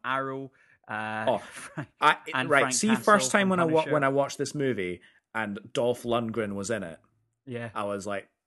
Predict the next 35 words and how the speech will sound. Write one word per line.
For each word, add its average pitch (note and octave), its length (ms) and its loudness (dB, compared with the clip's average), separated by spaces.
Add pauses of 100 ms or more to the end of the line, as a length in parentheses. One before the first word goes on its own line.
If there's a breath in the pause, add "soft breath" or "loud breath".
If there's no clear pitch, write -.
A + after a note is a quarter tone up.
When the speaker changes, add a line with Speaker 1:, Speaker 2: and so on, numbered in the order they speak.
(320)
Speaker 2:
"Bravo." F2+ 480 -4 (680)
You, B2+ 140 -4
Speaker 1:
Yeah, C#3+ 140 0
Speaker 2:
you A#2+ 120 -4
get, C#3 160 4
Speaker 1:
<laughs> - 20 0
it - 20 -4
Speaker 2:
you C#3+ 80 0
Speaker 1:
was C#3+ 80 -2
Speaker 2:
get D3 80 6
a C3+ 60 4
Speaker 1:
quite D#3 100 0
good, C3 80 -8
Speaker 2:
clap C3 160 4
from C3 80 0
Speaker 1:
wasn't B2 240 -4
it? A2+ 240 -4
Speaker 2:
me. - 40 -14 (180 loud breath)
You C3+ 140 -4
get B2+ 240 2
Speaker 1:
It D3+ 60 -6
was D3 140 -6
Speaker 2:
an F#2+ 80 -10
Speaker 1:
quite B2 140 -4
good. A#2 100 -10
Speaker 2:
absolute B2 500 -2
clap A2+ 320 -4
from A2 160 -6
me. A2 140 -6
Why E3+ 420 -2
did, G3 240 -4 (320 loud breath)
why E3 560 4
did D3 240 -6
they C#3 80 2
think, B2 400 0